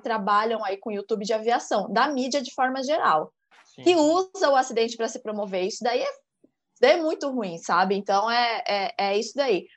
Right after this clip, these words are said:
Speaker 1: Você falar quando um acidente já tá lá investigado, as
Speaker 2: Isso.
Speaker 1: causas já estão concluídas, você informar e dizer o que que mudou, o que que tava errado, o que que tá certo agora, meu, acho show de bola. Acho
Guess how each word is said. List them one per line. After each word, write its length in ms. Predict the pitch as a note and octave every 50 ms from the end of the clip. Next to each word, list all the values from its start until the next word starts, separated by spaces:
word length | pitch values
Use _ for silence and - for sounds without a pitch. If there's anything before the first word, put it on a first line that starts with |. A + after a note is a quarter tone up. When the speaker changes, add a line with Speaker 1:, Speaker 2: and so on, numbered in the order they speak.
| _ -
Speaker 1:
Você 200 | G3+ G#3 B3+ C4
falar 460 | C4 C#4+ C#4 C#4 C4 A#3+ A#3 A3 A3+ A3+
quando 200 | A#3+ A#3 A3+ A3+
um 40 |
acidente 600 | A3+ A#3 - B3+ G#3+ G#3 G#3+ G#3+ G#3+ A3+ A3 A3
já 160 | G3+ G3+ G3 G3+
tá 180 | - G#3 G#3
lá 180 | G#3 G3+ G3 G3
investigado, 920 | G#3+ A3 G#3 G#3+ - - A#3+ F#3+ F#3+ G3+ F#3+ G3 G3+ G3 F#3 F3+ F3+ F3+ F3 - _ _ - A2+ -
as 100 | G3+ A3
Speaker 2:
Isso. 80 | A#3+ A3+
Speaker 1:
causas 220 | F#3+ G#3 A3 A#3
já 120 | A3+ G#3+ A3+
estão 240 | A3+ A3+ A3+ A3 A3
concluídas, 800 | A3+ G#3+ G#3+ A3 A#3 G#3+ G#3 G#3+ G#3+ G#3+ G#3+ F3+ F#3 F3 F3+
você 240 | F#3+ G3+ - - A3+
informar 760 | A3 B3+ - - B3+ A3+ A3 A3 G#3 G#3 G#3+ G#3+ G#3 F#3+ F#3 - - _ _ _ -
e 100 | G#3 G3
dizer 260 | G3 A3 G3 A#3 A#3
o 60 | A#3
que 120 | A#3 C#4+ B3
que 80 | -
mudou, 520 | A#3+ A#3+ A3+ G3 F#3+ G#3+ A3 A3+ A3 G#3 G3
o 40 |
que 140 | G3+ C4 B3
que 60 | B3
tava 260 | - B3+ B3+ B3+ A#3+ A#3
errado, 360 | A#3+ A#3 A3+ A3+ A3+ A#3 A3 G#3
o 60 | A3
que 80 | A#3
que 60 | A3+ -
tá 100 | A3 G#3
certo 300 | - - G#3 G3+ G3+ G#3+
agora, 420 | G3 F3+ G3+ G#3+ A3+ A#3+ A#3 A3
meu, 220 | A#3 A#3 A#3+ A#3 G#3+
acho 160 | G#3+ - - -
show 220 | - - B3 C4
de 100 | C4 D#4
bola. 280 | B3+ A3 G3+ G3 F#3+ F#3+
Acho 100 | G3